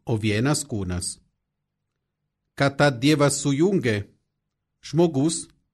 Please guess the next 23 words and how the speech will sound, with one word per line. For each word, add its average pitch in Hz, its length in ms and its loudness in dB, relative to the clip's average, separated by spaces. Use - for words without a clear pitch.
te 127 120 0
neperskiria.“ 107 800 -2
Namie 117 320 2
mokiniai 165 460 2
vėl 165 180 0
klausė 127 480 0
Jėzų 151 320 0
apie 151 240 0
tą 139 180 -2
dalyką. 107 600 -4
Jis 107 260 -4
atsakė: 131 680 -2
„Kas 120 220 -2
atleidžia 156 600 2
savo 151 340 0
žmoną 143 440 0
ir 98 80 -6
veda 123 340 0
kitą, 127 520 -4
tas 147 200 2
nusikalsta 147 800 0
pirmajai 131 760 0
svetimavimu. 95 880 -2